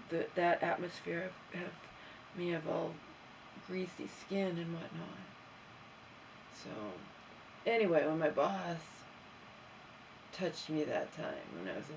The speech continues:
his office for some reason, little twerp. And I told you, I didn't, I didn't, I didn't want him touching me. He didn't touch me, touch me.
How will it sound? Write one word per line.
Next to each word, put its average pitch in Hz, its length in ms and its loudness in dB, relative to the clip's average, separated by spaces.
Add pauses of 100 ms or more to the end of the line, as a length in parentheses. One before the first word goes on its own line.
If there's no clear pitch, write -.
his - 140 -10
office - 380 -6
for - 260 -12
some - 200 -4
reason, 76 200 -6 (480)
little 104 140 -6 (220)
twerp. 135 320 2 (1500)
And 160 120 2
I 156 60 6
told 170 360 2
you, 151 200 6 (800)
I 156 40 4
didn't, 160 240 6 (320)
I 170 80 4
didn't, 156 320 2 (600)
I 175 40 2
didn't 180 300 6
want 175 220 10
him 160 80 2
touching 165 440 4
me. - 140 0 (2500)
He 160 100 -4
didn't 160 220 0
touch 160 420 4
me, 135 120 -4 (140)
touch - 300 -6
me. 151 120 -6